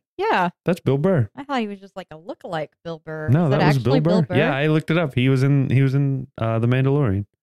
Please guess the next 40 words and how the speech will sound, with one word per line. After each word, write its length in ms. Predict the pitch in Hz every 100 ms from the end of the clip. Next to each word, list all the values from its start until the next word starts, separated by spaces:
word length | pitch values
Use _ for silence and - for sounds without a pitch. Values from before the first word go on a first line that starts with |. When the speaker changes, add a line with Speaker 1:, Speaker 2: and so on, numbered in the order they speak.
| _ -
Speaker 2:
I'm 200 | 104 113
assuming 360 | 82 196 190 80
that's 180 | 80
who 120 | - 76
it 40 |
was. 180 | 76 117
It 60 |
sounded 280 | - 120 165
like 200 | 82 95
him, 80 | 113
looked 200 | 127 -
like 140 | 92 101
him. 200 | 123 - _ _ _ _ _ _ 120
Like 100 | 156
I 60 |
said, 200 | 151 147
if 120 | 95
it 60 | 85
walks 340 | 78 101 110
like 120 | 117 123
a 40 |
duck, 240 | 120 143 -
it 80 |
smells 320 | - 110 113 107
like 140 | 113
a 60 | 123
duck, 220 | - 156
it's 120 | 135
probably 340 | - 127 143
a 40 | 139
duck. 360 | 139 190 143 - _ _ _ _ _ _ _ _ _ _ _ _ _ _ _ _ _ _
Speaker 1:
I 40 | _
still 180 | - 220
don't 160 | 160
think 120 | 156 151
that's 220 | 151 -
the 60 |
way 60 | 135
that 160 | 127 -
goes. 300 | 151 123